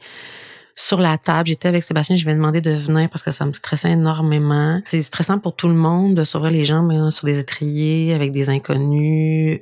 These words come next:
euh, sur une table froide, euh, avec des instruments froids, avec un médecin froid. Euh, donc,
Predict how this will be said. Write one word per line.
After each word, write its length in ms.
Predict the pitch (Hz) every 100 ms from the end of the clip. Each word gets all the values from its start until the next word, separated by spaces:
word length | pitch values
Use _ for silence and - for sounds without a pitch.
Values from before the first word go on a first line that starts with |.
| -
euh, 340 | 135 131 131
sur 160 | 127 143
une 100 | 131
table 220 | 139 135
froide, 960 | - - 143 147 147 151 151 151 151 135
euh, 200 | 123 123 - - - - - - - - - - - - -
avec 220 | 147 131
des 140 | 135
instruments 440 | 151 202 - 208 196
froids, 300 | - 190 208
avec 420 | 214 214 151 135 143
un 60 |
médecin 320 | 139 180 202 185
froid. 600 | - - 180 185 196 220 _ -
Euh, 280 | 156 151 147
donc, 680 | 151 160 165 165 - -